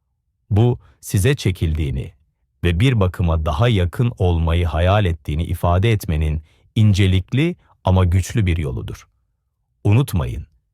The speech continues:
gözler yalan söylemez. Bu, onun ilgisini ortaya koyan sessiz ve doğal bir davettir. Bunu fark etmek, bir sonraki adımı atma konusunda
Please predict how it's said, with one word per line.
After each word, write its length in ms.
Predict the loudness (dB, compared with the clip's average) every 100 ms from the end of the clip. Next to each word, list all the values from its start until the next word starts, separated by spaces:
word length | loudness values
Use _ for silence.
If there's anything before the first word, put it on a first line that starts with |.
| _ -6
gözler 520 | 2 4 4 4 2
yalan 300 | 2 2 2
söylemez. 680 | 2 0 -2 -2 -6 -8 -14 _ _ _ _ -4
Bu, 340 | 0 2 0 -6 _ _ 0
onun 320 | 2 2 0
ilgisini 560 | 0 0 0 0 0 0
ortaya 540 | 2 0 2 0 0
koyan 380 | 0 0 0 -4
sessiz 600 | -4 -2 -2 -2 -2 0
ve 220 | 0 0
doğal 360 | 0 2 2 0
bir 160 | -2
davettir. 640 | -2 -4 -6 -10 -14 -14 _ _ _ _ _ _ _ _ -2
Bunu 160 | 0
fark 340 | 2 0 -2 -6
etmek, 440 | -6 -2 -4 -6 _ _ _ _ _ -2
bir 180 | 0 0
sonraki 640 | 0 0 2 2 -2 -2
adımı 300 | 0 0 0
atma 340 | -2 -2 -2 0
konusunda 680 | 0 0 -2 -4 -4 -8